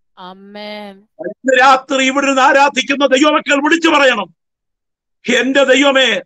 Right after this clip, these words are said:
Speaker 2: നീ എന്നെ കരുതിയ കരുതലിന് നന്ദി."
Speaker 1: ഹല്ലേലൂയ, ഹല്ലേലൂയ,
Speaker 2: പിടിക്കാൻ കഴിയുമോ?
Speaker 1: സ്തോത്രം.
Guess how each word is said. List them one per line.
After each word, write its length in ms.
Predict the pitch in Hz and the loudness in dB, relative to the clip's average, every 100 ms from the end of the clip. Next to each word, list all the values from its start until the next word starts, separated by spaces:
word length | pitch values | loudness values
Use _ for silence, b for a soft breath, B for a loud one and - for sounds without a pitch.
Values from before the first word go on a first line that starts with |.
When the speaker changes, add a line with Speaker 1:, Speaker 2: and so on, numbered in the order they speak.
| 208 | -8
Speaker 2:
നീ 160 | 247 | -4
എന്നെ 200 | 247 240 226 262 | -2 -2 -4 -2
കരുതിയ 440 | 240 269 240 240 - | -2 -2 -2 -2 -2
കരുതലിന് 560 | 247 233 240 233 214 196 | -2 0 0 0 -2 0
നന്ദി." 440 | 202 214 214 175 _ _ 240 | -2 -2 -6 -8 _ _ _
Speaker 1:
ഹല്ലേലൂയ, 500 | 247 254 254 262 262 254 233 226 | -12 -8 -8 -8 -8 -8 -8 -6
ഹല്ലേലൂയ, 1040 | 240 269 277 269 277 277 285 285 285 285 254 | -4 -4 -2 -4 -4 -8 -10 -10 -6 -6 -4
Speaker 2:
പിടിക്കാൻ 300 | 226 - 254 | -8 -6 -4
കഴിയുമോ? 460 | 254 220 233 214 | -4 -4 -6 -4
Speaker 1:
സ്തോത്രം. 100 | 185 | -6